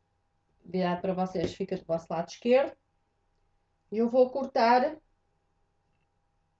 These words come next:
ah, o primeiro vinco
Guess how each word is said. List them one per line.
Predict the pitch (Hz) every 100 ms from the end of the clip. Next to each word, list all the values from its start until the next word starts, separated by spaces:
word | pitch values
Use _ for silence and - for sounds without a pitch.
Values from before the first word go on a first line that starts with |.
| _ - _ _ _ -
ah, | 208 220 220 214 214 208 202 - _ _ _ _ _ _ _ _ _ _ _
o | 220
primeiro | 226 254 254 233 240
vinco | 233 254 269 320 370